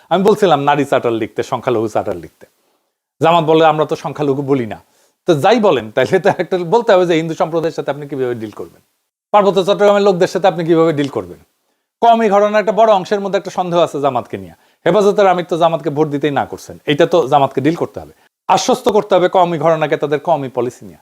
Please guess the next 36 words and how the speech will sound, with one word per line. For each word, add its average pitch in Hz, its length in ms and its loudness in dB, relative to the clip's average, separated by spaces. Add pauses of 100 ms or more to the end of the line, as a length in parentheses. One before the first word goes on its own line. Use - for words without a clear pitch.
(400)
ক্ষমতায় 233 340 4
গেলে 220 160 6
প্রথম 214 260 0
একশো 190 240 0
দিন 165 160 -2
কি 131 120 -12
করবেন, 110 320 -6
দুইশো 170 220 2
দিন 165 200 -2
কি 131 100 -6
করবেন, 110 280 0
তিনশো 214 260 2
দিন 160 180 0
কি 127 100 -10
করবেন, 107 280 -6 (280)
এটা 202 140 4
রূপরেখা 233 400 4
দেওয়া 214 220 4
গেলে 208 180 2
অস্পষ্টতা 170 600 -4
থাকে 98 220 -18
না, 80 120 -20 (720)
অস্পষ্টতা 226 680 2
মা-, 208 180 -4
থেকে 233 220 -2
সন্দেহ 131 360 -2
আসে। 92 260 -8 (680)
যদি 196 200 6
প্রেডিক্টেবল 233 600 2
হন, 123 120 -4
স্পষ্ট - 480 -2
হয় 180 200 6
আপনার, 117 320 -2
তাহলে 156 220 -2
আস্থা - 280 -10
আসে। - 220 -20